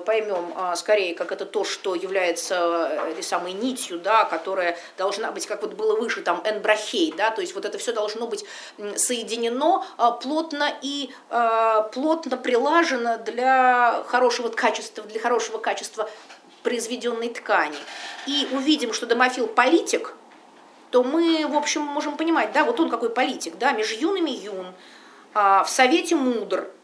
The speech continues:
э, юбрис себе не позволяет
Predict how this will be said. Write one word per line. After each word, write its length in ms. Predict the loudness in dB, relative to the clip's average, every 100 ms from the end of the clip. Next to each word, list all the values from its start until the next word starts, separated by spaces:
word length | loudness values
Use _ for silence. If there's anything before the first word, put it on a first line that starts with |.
| _ _ -20 -20 -14 -4
э, 800 | 0 2 2 2 2 2 2 0
юбрис 640 | 2 4 4 4 0 -2
себе 280 | -6 -4 0
не 100 | 0
позволяет 800 | 0 2 4 4 4 4 2 -4